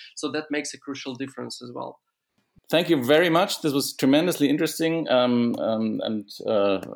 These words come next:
Speaker 2: I do hope this will turn out well for, for Belarus and,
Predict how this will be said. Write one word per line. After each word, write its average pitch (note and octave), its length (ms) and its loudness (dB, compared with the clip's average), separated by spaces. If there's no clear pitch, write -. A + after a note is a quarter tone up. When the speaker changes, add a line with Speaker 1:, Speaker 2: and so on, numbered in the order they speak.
Speaker 2:
I A2+ 120 0
do C#3 300 2
hope C3+ 260 4
this - 400 -2
will A2+ 160 2
turn A2+ 280 -2
out G#2+ 300 -2
well B2 440 2
for, G#2 520 0
for G#2+ 160 -2
Belarus A#2+ 580 2
and, G#2 260 -2